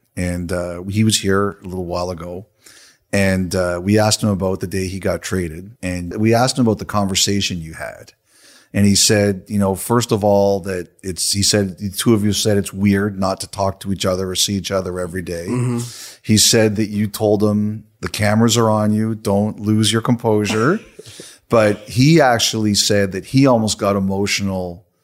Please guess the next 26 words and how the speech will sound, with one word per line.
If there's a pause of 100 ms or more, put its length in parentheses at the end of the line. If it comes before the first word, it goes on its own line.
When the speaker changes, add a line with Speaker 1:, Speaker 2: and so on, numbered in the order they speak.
(260)
Speaker 1:
remembering
the
conversation,
being
asked
about
it.
'Cause
in
that
moment (440)
where
he
was
going
through
a
whirlwind, (480)
you
made
sure
you
were
there
for
him.